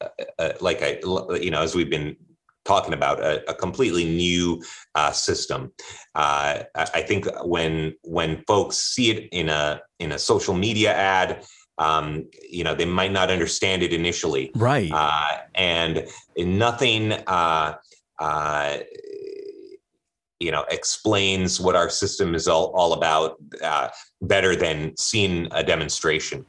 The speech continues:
Speaker 2: Right.
Speaker 1: And I think retail, uh, environments, you know, provide that opportunity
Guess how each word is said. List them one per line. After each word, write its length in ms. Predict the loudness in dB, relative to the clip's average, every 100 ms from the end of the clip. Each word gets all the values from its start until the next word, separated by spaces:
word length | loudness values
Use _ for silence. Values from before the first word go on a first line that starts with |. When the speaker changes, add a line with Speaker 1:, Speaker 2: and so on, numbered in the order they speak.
| -2
Speaker 2:
Right. 280 | 0 0 -2
Speaker 1:
And 300 | 0 0 0 0
I 180 | 0
think 280 | 2 2 0 -2
retail, 720 | 0 0 2 4 4 4 0 -12 -6
uh, 260 | 0 2 0 -2
environments, 880 | 0 4 4 4 0 -2 -2 -4 -4
you 140 | -2
know, 120 | -2
provide 800 | -2 0 2 4 4 2 -2 -4
that 300 | 0 0 0
opportunity 960 | 0 0 -2 -4 -2 0 2 2 0